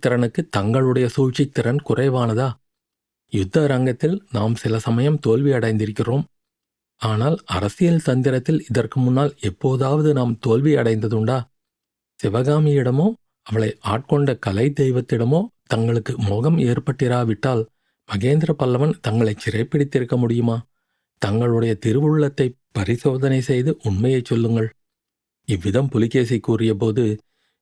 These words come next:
பிக்ஷுவின் முகத்தில் தோன்றிய கோபக்குறி மறைந்து வெட்கம் கலந்த பிடிவாதம் காணப்பட்டது.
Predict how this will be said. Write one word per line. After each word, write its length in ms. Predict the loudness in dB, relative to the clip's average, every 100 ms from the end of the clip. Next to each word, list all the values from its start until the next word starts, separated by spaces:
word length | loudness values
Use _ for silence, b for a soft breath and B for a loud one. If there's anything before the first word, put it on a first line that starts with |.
| -4
பிக்ஷுவின் 520 | -2 0 2 2 2
முகத்தில் 460 | 2 0 0 -2 0
தோன்றிய 520 | 0 0 0 -2 -2 -2
கோபக்குறி 540 | 0 0 0 -2 -2
மறைந்து 580 | -2 -2 0 0 0 -2 _ -6
வெட்கம் 440 | -4 -2 -2 -2
கலந்த 500 | 0 0 0 0 -2 -2
பிடிவாதம் 640 | 0 0 0 0 0 0
காணப்பட்டது. 580 | 0 0 -2 -4 -4